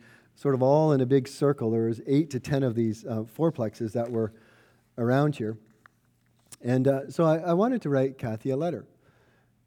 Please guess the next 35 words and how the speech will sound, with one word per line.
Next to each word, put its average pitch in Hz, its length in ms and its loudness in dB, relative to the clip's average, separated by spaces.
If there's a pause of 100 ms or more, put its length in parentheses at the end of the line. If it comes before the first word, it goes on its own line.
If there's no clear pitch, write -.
(140)
Um, 127 240 -8
so 143 220 2
I 135 160 4
got 135 400 -2
the 165 60 -10
phone 147 220 0
book, 127 200 -2 (560)
and 120 200 -4
I 120 120 -4
just 131 200 -6 (520)
picked 175 240 -4
a, 117 220 -2 (800)
uh, 110 320 -6 (140)
an 123 120 -2
address 135 500 -2 (220)
random 123 440 0
and 113 120 -2
a 117 40 -2
name. 120 320 -4
I, 131 140 -8 (180)
s-, - 180 -16 (120)
some 165 220 -2
of 196 60 2
you, 170 200 -4
some 185 200 -2
of 180 40 0
you 151 80 4
might 135 220 2
not 135 180 0
know 127 100 0
what 120 120 0
a 110 40 -4
phone 123 220 -2
book 107 180 -6
is, 104 280 -4